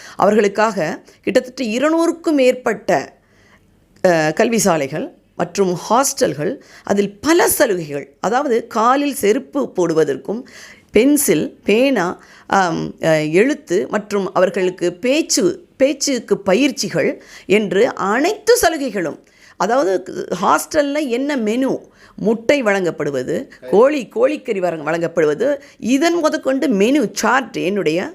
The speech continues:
இதுல போட்டிருக்கேன். சிட்டிசன் சார்ட்டர் என்று பேக்வர்ட் கிளாஸஸ்க்குரிய சிட்டிசன் சார்ட்டர். அதில் பார்த்தீங்கன்னா, அவர்களுடைய சட்டையை அயர்ன் பண்ணுவதற்கு கூட இந்த மாதிரி சலுகைகள் பி சிக்கு, நான் சொல்றதெல்லாம்,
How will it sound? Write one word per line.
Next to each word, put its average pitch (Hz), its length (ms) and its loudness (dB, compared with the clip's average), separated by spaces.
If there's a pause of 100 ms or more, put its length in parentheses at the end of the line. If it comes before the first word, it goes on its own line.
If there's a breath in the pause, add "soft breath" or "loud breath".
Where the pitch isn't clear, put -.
இதுல 190 280 0
போட்டிருக்கேன். 156 420 -4
சிட்டிசன் 349 400 2
சார்ட்டர் 190 440 0
என்று 165 400 -4 (240 loud breath)
பேக்வர்ட் 262 420 -2
கிளாஸஸ்க்குரிய 240 800 -2 (100)
சிட்டிசன் 262 420 0
சார்ட்டர். 185 600 -2 (180 loud breath)
அதில் 196 240 0
பார்த்தீங்கன்னா, 208 500 -2
அவர்களுடைய 175 540 0
சட்டையை 202 480 0
அயர்ன் 214 520 -2
பண்ணுவதற்கு 220 640 -2
கூட - 400 -2 (360 loud breath)
இந்த 180 240 4
மாதிரி 190 220 2
சலுகைகள் 185 680 0 (260 soft breath)
பி 302 280 4
சிக்கு, 165 220 -2
நான் 160 200 0
சொல்றதெல்லாம், 156 480 -2